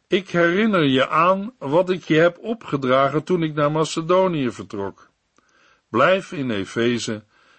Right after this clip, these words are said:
en houd mensen die een verkeerde leer brengen ervan af die uit te dragen. Zij houden zich eindeloos bezig met verzinsels en stambomen. In plaats van mensen te helpen Gods plan in geloof te aanvaarden,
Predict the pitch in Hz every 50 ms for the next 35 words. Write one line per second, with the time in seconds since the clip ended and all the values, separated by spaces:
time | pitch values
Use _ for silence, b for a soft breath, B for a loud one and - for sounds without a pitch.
0 | b b 143 135 143 156 170 175 160 139 139 143 175 190 202 185 - 165 165 170
1 | 156 147 139 117 123 123 - - 170 175 165 160 151 139 131 131 147 180 185 175
2 | 156 135 123 113 107 107 110 131 156 170 b b b b b b b - 156 165
3 | 143 120 147 147 156 - - - 190 165 - - - 156 131 131 151 156 - 170
4 | 185 185 180 - - 131 127 120 117 110 104 98 92 - 90 76 - _ _ _
5 | _ _ _ _ _ _ _ _ b b b b b b b b b b - -
6 | - 170 170 180 185 190 175 170 156 160 165 156 - - - 170 185 214 214 196
7 | 185 170 151 135 131 127 127 110 104 107 107 120 147 165 170 127 139 131 - -
8 | 123 117 113 - - - 107 98 90 107 127 170 180 151 - - 110 98 107 123
9 | - - - 131 135 - - - 180 180 175 165 151 135 107 104 101 101 95 87
10 | - _ _ _ b b b b b b b b b b b b - 214 202 -
11 | - 165 147 127 120 113 - - 147 135 135 135 139 151 143 - - 123 117 -
12 | 135 117 120 143 175 170 147 - 113 104 - 127 131 127 - - - - 165 175
13 | 175 170 156 135 - 135 131 123 113 - - 123 139 165 180 170 143 - - 110
14 | 95 101 107 107 107 110 123 135 151 156 131 101 82 87 87 120 156 -